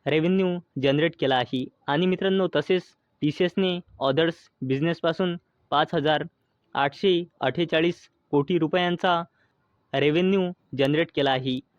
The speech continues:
आणि मित्रांनो, टीसीएसने टोटल किती रेव्हेन्यू जनरेट केला आहे तुम्ही ते बघू शकता, त्रेसष्ट हजार नऊशे त्र्याहत्तर कोटी रुपये. तर मित्रांनो,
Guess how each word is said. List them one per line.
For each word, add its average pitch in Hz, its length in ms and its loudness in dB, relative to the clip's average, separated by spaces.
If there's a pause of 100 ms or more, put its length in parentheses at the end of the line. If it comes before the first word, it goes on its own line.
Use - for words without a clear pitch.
(100)
आणि 147 180 0
मित्रांनो, 196 500 0 (500)
टीसीएसने 185 640 0 (420)
टोटल 170 440 2 (240)
किती 156 220 0
रेव्हेन्यू 180 400 2
जनरेट 147 420 0
केला 156 140 0
आहे 160 300 -2 (260)
तुम्ही 175 220 2
ते 180 280 0 (220)
बघू 135 260 0
शकता, 127 420 -2 (280)
त्रेसष्ट 147 440 0
हजार 156 400 0 (300)
नऊशे 160 480 2 (260)
त्र्याहत्तर 147 540 0 (260)
कोटी 160 440 0 (200)
रुपये. 131 380 0 (300)
तर 170 100 2
मित्रांनो, 208 460 2